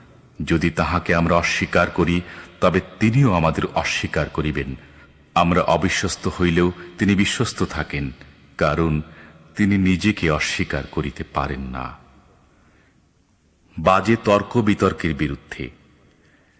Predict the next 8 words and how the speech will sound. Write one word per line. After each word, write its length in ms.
এই 120
সমস্ত 460
কথা 380
লোকদের 440
মনে 280
করাইয়া 400
দিতে 220
থাকো। 360